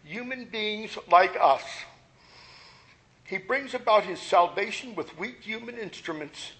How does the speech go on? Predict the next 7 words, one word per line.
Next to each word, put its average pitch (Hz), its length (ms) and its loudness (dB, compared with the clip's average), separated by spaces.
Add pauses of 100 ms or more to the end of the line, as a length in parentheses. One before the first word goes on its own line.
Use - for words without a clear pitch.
(440)
David 190 340 2
the 196 100 -6
shepherd 233 500 -2
boy, 233 480 2 (640)
Moses 185 500 2
the - 100 -10
stutterer, - 600 0